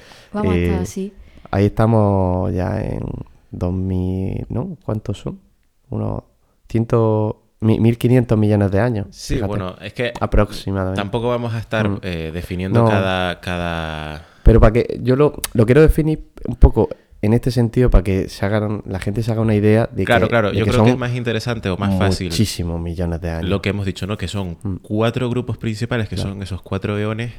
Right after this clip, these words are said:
Speaker 2: Mm.
Speaker 3: de los cuales tres,
Speaker 2: Sí.
Speaker 3: eh,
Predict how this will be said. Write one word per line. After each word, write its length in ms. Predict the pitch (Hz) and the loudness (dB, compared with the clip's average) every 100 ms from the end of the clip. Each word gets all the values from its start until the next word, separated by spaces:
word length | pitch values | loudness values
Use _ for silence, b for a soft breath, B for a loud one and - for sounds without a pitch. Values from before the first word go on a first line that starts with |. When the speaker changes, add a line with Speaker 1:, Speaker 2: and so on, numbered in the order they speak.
| 110 | -10
Speaker 2:
Mm. 100 | 98 | -4
Speaker 3:
de 100 | 98 | -4
los 120 | 90 | -4
cuales 380 | - 113 87 - | -4 -4 -4 -6
tres, 400 | 110 117 - - b b b | -6 -6 -8 -18 b b b
Speaker 2:
Sí. 160 | - - b b b b _ _ _ _ _ | -10 -12 b b b b _ _ _ _ _
Speaker 3:
eh, 720 | 101 95 87 85 82 - - | -6 -4 -2 -4 -6 -8 -12